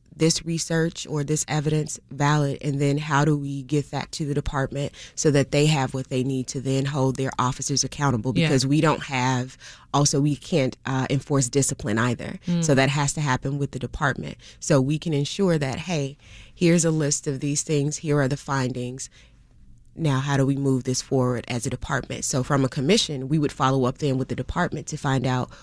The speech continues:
Speaker 1: what were their steps on how they handled and, um, what they learned from the internal inspector general's office.
Speaker 2: Okay, so once, so once, uh, you get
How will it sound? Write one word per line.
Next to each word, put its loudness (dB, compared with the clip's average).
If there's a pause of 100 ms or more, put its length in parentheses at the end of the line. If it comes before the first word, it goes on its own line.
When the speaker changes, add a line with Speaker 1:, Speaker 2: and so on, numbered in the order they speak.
(120)
Speaker 1:
what 2
were 2
their 2
steps -6 (440)
on 0
how 0
they 2
handled -2
and, -2 (180)
um, -6 (420)
what 2
they 2
learned 0
from -2
the -6
internal -6
inspector -2
general's -6
office. -8
Speaker 2:
Okay, 4
so 0
once, 0
so 0 (100)
once, 0
uh, -6
you 0
get 0